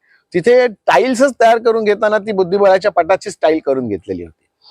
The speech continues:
त्यामुळे तिथे दोघांना मस्त आरामात बसून, बाजूला छान लोड वगैरे, अ,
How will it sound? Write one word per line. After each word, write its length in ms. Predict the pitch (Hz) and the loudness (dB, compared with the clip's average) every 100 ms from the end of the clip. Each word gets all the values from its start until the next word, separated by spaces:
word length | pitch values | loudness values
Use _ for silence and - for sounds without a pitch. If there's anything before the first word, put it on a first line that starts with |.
| _ | _
त्यामुळे 280 | - 208 220 | 0 2 2
तिथे 120 | 220 | 2
दोघांना 340 | 226 220 226 226 | 2 2 2 0
मस्त 260 | 214 - | -2 0
आरामात 360 | 214 196 196 202 | 2 4 2 0
बसून, 460 | 175 175 196 190 175 - | 0 -2 0 -2 -4 -8
बाजूला 420 | 143 160 180 180 170 | 0 0 4 2 2
छान 200 | 185 175 | 0 0
लोड 280 | 165 175 170 | 2 2 4
वगैरे, 320 | 170 165 165 - - | 4 2 0 -4 -16
अ, 60 | _ | _